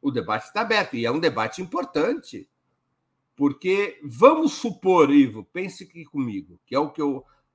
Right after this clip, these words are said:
fico pensando dia após dia. E se a aliança com Alckmin provocar perda de votos? Nós vamos seguir nesse caminho? Nós temos que,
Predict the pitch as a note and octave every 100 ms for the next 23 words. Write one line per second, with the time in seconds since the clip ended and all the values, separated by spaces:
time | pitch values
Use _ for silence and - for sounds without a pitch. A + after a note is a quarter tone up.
0 | _ _ - - D#3 - D3 C3 E3 D3
1 | B2 _ _ _ _ _ _ B2 C#3 A3
2 | A3 G3 F#3 E3+ C#3+ G#2 G#2 F#2+ F2 -
3 | _ _ _ _ _ _ _ _ _ -
4 | E4 F#4 - - D4 C4+ C4 G3+ A#3 A#3
5 | - G#3 F#3+ D#3+ F#3 G3 F#3+ F#3+ - F3
6 | - F3+ D#3+ D3 F3+ F3 E3+ F3 D#3+ D3
7 | A#2+ G2+ F2 _ - - - _ _ _
8 | _ _ _ _ _ _ _ _ _ _
9 | _ _ _ - B2 A#2 D#3 D#3 C3+ B2
10 | D#3+ C#3+ - - A2+ D#3 E3+ G#2 F2+ _
11 | _ _ _ _ _ _ _ _ _ _
12 | _ _ _ _ _ _ _ _ _ _
13 | _ _ _ _ _ _ _ _ _ G2
14 | - - B2+ D3 A3+ B3+ G3 B2+